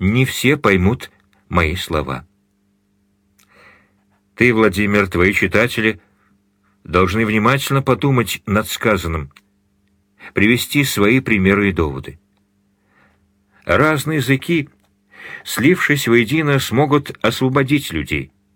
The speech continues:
Посмотрите внимательно на происхождение сегодня войн и террористических проявлений, и ясно увидите влияние чудовищной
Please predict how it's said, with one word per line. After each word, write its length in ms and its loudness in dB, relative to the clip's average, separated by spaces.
Посмотрите 600 0
внимательно 680 0
на 280 0
происхождение 1080 2
сегодня 480 0
войн 460 4
и 260 4
террористических 1120 0
проявлений, 640 0
и 60 4
ясно 520 2
увидите 720 0
влияние 680 2
чудовищной 840 0